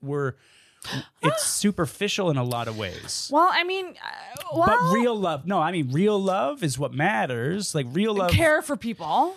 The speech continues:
Speaker 1: Yeah.
Speaker 2: We're not talking about, like, romantic love.
Speaker 1: Was, we were, I think it was part of the part that we didn't get to. And it was the Dunbar's number, the hundred fifty people that you can care about. Like,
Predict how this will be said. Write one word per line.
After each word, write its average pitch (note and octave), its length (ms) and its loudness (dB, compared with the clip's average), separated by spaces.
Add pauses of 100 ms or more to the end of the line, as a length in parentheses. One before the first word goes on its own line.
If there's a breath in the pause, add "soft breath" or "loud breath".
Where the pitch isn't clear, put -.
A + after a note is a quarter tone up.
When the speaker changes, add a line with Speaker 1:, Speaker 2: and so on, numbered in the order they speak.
(140)
Speaker 1:
Yeah. A3+ 520 4
Speaker 2:
We're B3+ 100 4
not B3 120 0
talking B3+ 140 -2
about, A3+ 100 0
like, G#3 140 -2
romantic F3+ 380 -6
love. D#3+ 440 -10
Speaker 1:
Was, F3+ 160 0
we F3+ 360 0
were, E3+ 180 0
I D#3 60 4
think E3+ 160 -2
it D#3+ 40 -2
was C#3+ 120 -2
part D3+ 200 -2
of C#3 40 -4
the C3 60 -4
part C#3 220 -4
that C3+ 60 -4
we B2+ 100 -2
didn't B2 160 -6
get B2 160 -6
to. A#2+ 140 -2
And A2 180 -6
it A#2+ 120 -4
was A#2 220 -6
the A#2+ 80 -8
Dunbar's B2+ 520 0
number, D3 260 0
the G#2 100 -4
hundred A#2+ 340 -4
fifty B2 280 -4
people B2+ 400 -4
that G2 140 -6
you A2 80 -8
can B2 420 -6
care B2+ 320 -4
about. D3+ 400 -2
Like, B2 160 -6